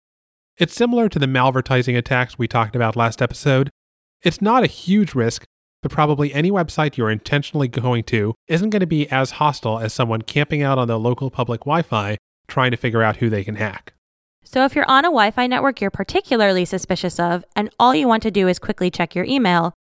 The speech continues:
Speaker 2: which you know should be H T T P S, you can use H T T P S Everywhere's H T T P S only mode to make sure that nothing is sending insecure requests in the background from some link you click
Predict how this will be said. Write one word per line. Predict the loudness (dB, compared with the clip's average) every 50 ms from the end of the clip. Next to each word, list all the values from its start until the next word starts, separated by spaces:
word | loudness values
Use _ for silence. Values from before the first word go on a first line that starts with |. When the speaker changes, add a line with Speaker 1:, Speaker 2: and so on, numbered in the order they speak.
| _
Speaker 2:
which | -6 -6 -4 -2
you | -2 -2 0
know | 2 2 4 4 4 4
should | 2 0 -2 -2 -2
be | -2 -2 -2
H | -2 -2 -4 -4 -4
T | -4 -4 -2
T | -2 -4
P | -4 -2 -2 -2
S, | -2 -2 -4 -8 -10 -14 -20 -20 _ _ _ _ _ _ -4
you | -2 -2 0
can | 0 0 0
use | 0 0 0 -2 -2 -4 -2
H | -2 -2 0 0
T | -2 -2
T | 0 -2 -2
P | 0 0 2 2
S | 2 0 0 -4 -6 -4 -2
Everywhere's | 0 0 2 2 2 2 2 0 -2 -4 -8 _ _ _ _ _ -2
H | -2 -2 -2
T | -4 -6 -4
T | -2 -2 -2
P | -2 0 0
S | -2 -2 -2 -6 _ _ -2
only | 0 0 0 0 0
mode | 2 2 2 2 2 0 -4 _ _ _ _ _ _ _
to | -6 -2
make | 0 0 0 0
sure | 0 0 2
that | 2 2 0
nothing | 0 0 0 0 0 -2 -6 -4 -4
is | -6 -4
sending | -2 0 0 0 0 -2 -4
insecure | -4 -4 -6 -4 -6 -6 -2 0 2 2
requests | 2 2 2 0 0 0 -2 -8 -8
in | -6 -4
the | -2
background | 0 0 -2 -2 0 -2 0 0 -2 -6 -8
from | -6 -4 -4 -4
some | -4 -4 -4 -2 -2
link | -2 -4 -4 -6
you | -6
click | -4 -2 -2 -2 -4 -6